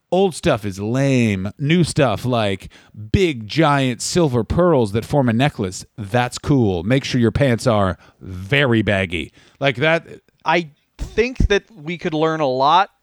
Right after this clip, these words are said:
Speaker 2: from that time, though, because there's been so much reinventing of the past in wrestling. This is the only time where people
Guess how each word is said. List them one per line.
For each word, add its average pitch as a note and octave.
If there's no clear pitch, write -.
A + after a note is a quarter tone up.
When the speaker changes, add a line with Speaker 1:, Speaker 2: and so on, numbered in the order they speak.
Speaker 2:
from F#3+
that G#3
time, G#3+
though, B3
because D#3
there's F3
been F#3+
so G3
much F#3+
reinventing E3
of D#3
the D#3+
past D#3
in F3
wrestling. G#3
This G3+
is E3
the E3+
only D#3
time C#3+
where B2+
people D3+